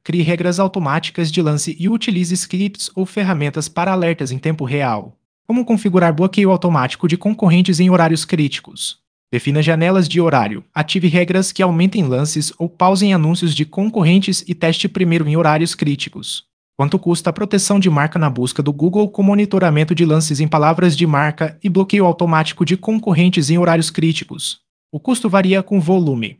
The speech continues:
mas tende a ser custo-benefício quando protege venda-chave. Como detectar concorrentes que usam minhas palavras de marca em anúncios? Use relatórios de termos de pesquisa,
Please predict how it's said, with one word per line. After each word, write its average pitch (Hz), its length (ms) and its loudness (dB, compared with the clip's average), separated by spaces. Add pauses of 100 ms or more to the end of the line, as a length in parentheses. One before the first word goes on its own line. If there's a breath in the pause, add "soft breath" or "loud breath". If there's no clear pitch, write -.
mas 131 220 -2
tende 160 260 0
a 160 40 2
ser 185 260 -2
custo-benefício 190 840 -2
quando 160 300 0
protege 196 460 0
venda-chave. 160 800 -2 (340)
Como 240 180 -2
detectar 190 440 0
concorrentes 180 640 0
que - 140 -2
usam 165 240 2
minhas 147 240 0
palavras 151 480 0
de 143 100 0
marca 143 260 0
em 175 120 4
anúncios? - 680 -6 (340)
Use 196 200 0
relatórios 175 520 2
de 147 140 -2
termos 175 300 0
de 147 100 -4
pesquisa, 175 580 -2